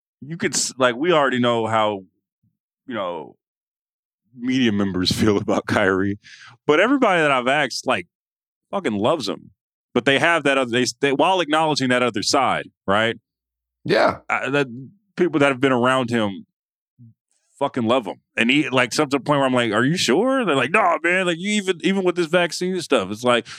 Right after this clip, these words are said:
Speaker 1: no, man, you don't understand. Like, Kyrie's a good dude. Kyrie is this, Kyrie, you don't understand." He's all the other stuff. And it's just interesting. I could only, I can't imagine being a teammate of his this season where you, like, you see the good in him sometimes, and then you see the other side.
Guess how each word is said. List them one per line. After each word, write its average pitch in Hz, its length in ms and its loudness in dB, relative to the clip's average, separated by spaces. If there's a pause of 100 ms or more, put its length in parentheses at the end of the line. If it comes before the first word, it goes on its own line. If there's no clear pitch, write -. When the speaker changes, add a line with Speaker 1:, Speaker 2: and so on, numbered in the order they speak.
Speaker 1:
no, 196 200 4
man, 175 200 0
you 196 100 2
don't 208 180 2
understand. 170 600 0
Like, 143 180 0
Kyrie's 202 420 0
a 143 60 0
good 208 460 0
dude. 214 380 2
Kyrie 208 360 2
is 156 200 0
this, 202 180 0
Kyrie, 196 360 0
you 185 100 0
don't 185 120 2
understand." 175 440 -2
He's 156 200 -14 (800)
all 127 180 4
the 127 100 2
other 123 200 0
stuff. 120 400 0
And 127 100 0
it's 135 120 -2
just 165 220 -2
interesting. 135 440 -2
I 135 120 4
could 147 160 -2
only, 123 380 0
I 131 120 0
can't 143 280 -4
imagine 107 540 0
being 101 240 0
a 92 40 -2
teammate 113 460 0
of 113 120 -8
his 117 240 -6
this 117 200 -6
season 120 420 0
where 107 120 6
you, 104 160 4
like, 90 260 2
you 104 140 -2
see 120 220 0
the 110 120 0
good 104 480 0
in 113 160 0
him 120 260 0
sometimes, 131 600 0
and 110 120 0
then 110 120 2
you 110 80 2
see 120 160 2
the 98 120 2
other 101 220 0
side. 90 400 0